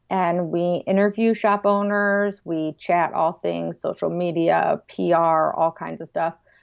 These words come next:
And so you can find our podcast. And again, anything I make from the podcast, also a portion of that goes to the school build. So literally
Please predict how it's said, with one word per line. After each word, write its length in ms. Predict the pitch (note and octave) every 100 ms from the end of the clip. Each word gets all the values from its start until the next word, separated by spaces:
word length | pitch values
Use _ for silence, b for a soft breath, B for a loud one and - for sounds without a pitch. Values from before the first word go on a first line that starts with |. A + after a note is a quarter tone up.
| b b
And 180 | - F3+
so 180 | - E3+
you 200 | E3 E3+
can 220 | E3+ E3
find 320 | D#3 E3 E3 D#3+
our 140 | D#3
podcast. 600 | - B3 - D#4 D#4+ - -
And 180 | E3+ E3
again, 360 | E3+ F3+ G3+ - E3+
anything 520 | D#3 D#3+ D#3+ F3 E3+
I 120 | E3
make 320 | E3 E3 - - _ -
from 160 | E3+
the 100 | E3
podcast, 520 | - F#3 G3+ B3 A#3 -
also 520 | - D#3+ - F3 E3+ - _ _
a 40 | -
portion 300 | E3+ E3+ E3
of 40 |
that 180 | E3 -
goes 260 | E3 E3+ -
to 120 | D#3+
the 100 | D#3+
school 260 | - D#3 D3+
build. 280 | D#3+ -
So 240 | - - -
literally 600 | F3+ A3 C4 C#4 C#4 -